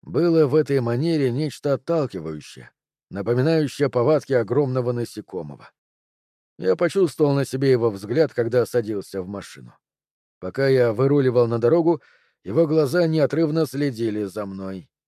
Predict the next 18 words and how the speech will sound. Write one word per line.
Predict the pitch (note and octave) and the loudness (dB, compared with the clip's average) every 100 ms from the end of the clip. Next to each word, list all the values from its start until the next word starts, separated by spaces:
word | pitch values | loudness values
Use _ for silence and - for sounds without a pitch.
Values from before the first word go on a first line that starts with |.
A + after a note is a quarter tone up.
| _ _ | _ _
В | C#2 | -12
зеркале | D2+ C#3 B2+ C3+ B2+ | 0 2 2 2 2
заднего | A2 C3+ A2+ A2+ A2 | 2 2 2 -2 -2
вида | C#3 D3+ D3+ - _ _ _ | 0 2 0 -4 _ _ _
я | G#2 | 0
наблюдал, | D3 D3 D3+ F3 D#3+ | 2 2 4 6 6
как | C#3+ C3 | 4 0
голова | C#3 D3 D3 | 2 2 2
незнакомца | C3+ A#2 A#2+ A#2+ E3+ D3 - A2+ | 0 -2 -2 -4 -4 -4 -4 -2
поворачивалась | B2 B2 C#3 D3+ C3 C3 C3+ A#2+ | 0 2 2 2 -2 -2 -4 -4
мне | C3 C3+ | -6 -6
вслед, | A2+ A2+ B2 G2 - _ _ _ - | -8 -8 -6 -6 -10 _ _ _ -12
а | F2 | -10
челюсти | - D3+ B2+ - G2 F2+ _ _ _ _ | -4 -2 -2 -4 -10 -12 _ _ _ _
продолжали | A2+ B2+ C#3 C3+ E3+ D#3+ | -2 2 2 2 2 2
работать | D3 C#3 D3+ C3+ A#2+ | 2 2 0 -2 -2
без | B2+ A2+ | -2 -2
устали, | E3 D3 - D#2+ - | -4 -6 -10 -14 -16